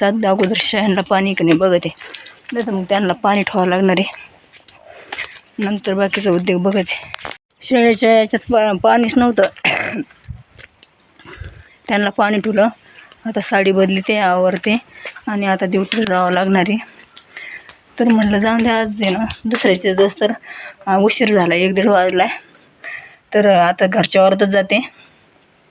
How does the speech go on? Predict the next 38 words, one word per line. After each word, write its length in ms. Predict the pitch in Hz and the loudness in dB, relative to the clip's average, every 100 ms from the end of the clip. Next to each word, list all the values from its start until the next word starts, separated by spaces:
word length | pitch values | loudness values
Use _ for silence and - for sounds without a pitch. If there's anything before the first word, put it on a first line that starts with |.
| _ _ _ _ _ - - - _ _ _ _ _ _ _ _ - - - - - - - - | _ _ _ _ _ -20 -18 -18 _ _ _ _ _ _ _ _ -20 -20 -20 -20 -14 -12 -12 0
उशीर 340 | 277 294 311 196 | 4 4 4 4
झाला 240 | 160 170 | 2 0
कामाला, 440 | 185 247 226 233 233 | -2 -2 0 0 2
जाऊशी 360 | 233 233 240 | 2 2 2
वाळ-, 220 | 247 196 | 2 2
रान 340 | 196 220 214 202 | 2 0 -2 0
जाऊशीच 360 | 226 226 233 | 2 2 2
नाही 120 | 226 208 | 4 4
वाटत, 200 | 196 190 | 2 0
असं 200 | 190 208 | -2 -4
वाटतं 200 | 185 185 | -4 0
जाऊच 300 | 208 220 220 | 2 2 4
नाही, 160 | 190 165 | 2 2
घरीच 460 | 220 233 - - 185 170 - | 2 -2 -2 -2 -2 -2 -4
थांबावं, 340 | 214 214 180 | -4 0 0
आजचे 180 | 180 185 | 0 -2
दिवस 200 | 190 185 | -2 0
आराम 280 | 180 180 185 | 0 0 -2
करावं. 260 | 185 196 - - - - - _ | -2 -2 -4 -20 -20 -20 -20 _
पण 80 | 214 | -6
आता 180 | 196 196 | 0 0
आराम 260 | 196 208 | 2 0
करून 260 | 202 208 202 | 0 0 0
काय 180 | 202 190 | 0 0
करता, 300 | 185 180 185 | -2 -2 -2
कापूस 440 | 190 190 196 - | 0 0 -2 -4
तर 80 | 190 | -2
लय 120 | 196 | 0
याचा 280 | 202 208 208 | 0 -2 -4
पडलाय. 420 | 185 180 175 185 - - - - | 0 0 0 -2 -8 -20 -14 -4
एक 180 | 208 208 | -2 -2
तर 60 | |
चार 220 | 180 190 196 | -2 -2 -2
पाच 420 | - 208 202 - | -2 -2 -2 0
सहा 120 | 190 | 0
दिवसापासून 580 | 190 202 180 202 196 185 | 0 0 0 -2 -2 0
आहे 80 | 170 | 2
ना, 180 | 175 | 0